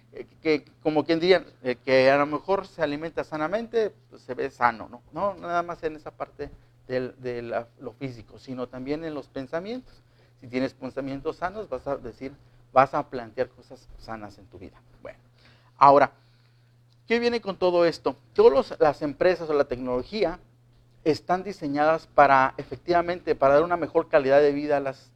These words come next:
personas. Se generan, eh, herramientas, se rege-, generan software, se generan aplicaciones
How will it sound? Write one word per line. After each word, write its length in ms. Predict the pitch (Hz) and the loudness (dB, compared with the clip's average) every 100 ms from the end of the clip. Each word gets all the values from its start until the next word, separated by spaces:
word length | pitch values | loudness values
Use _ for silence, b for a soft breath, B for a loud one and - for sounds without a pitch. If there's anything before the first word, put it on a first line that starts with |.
| - | -6
personas. 560 | 131 - 175 160 127 _ _ _ _ _ | -4 0 0 0 -4 _ _ _ _ _
Se 180 | - 147 | -2 0
generan, 600 | 151 156 175 180 175 170 _ _ | 2 4 6 8 6 0 _ _
eh, 480 | - 131 131 131 127 | -4 -2 0 0 2
herramientas, 960 | - 143 147 165 185 175 170 165 160 - - | 8 10 10 6 -2 4 10 10 10 4 -2
se 120 | 131 | 0
rege-, 400 | 131 - 160 147 | 0 -2 -2 -2
generan 280 | - 151 147 | -2 0 0
software, 800 | - 175 175 147 151 156 151 147 | 6 10 10 8 10 12 12 8
se 120 | _ 123 120 | _ -6 -4
generan 260 | 160 160 | -4 -2
aplicaciones 960 | 139 131 123 123 - 185 196 165 156 - | -4 -6 -2 -2 -2 2 2 2 -4 -8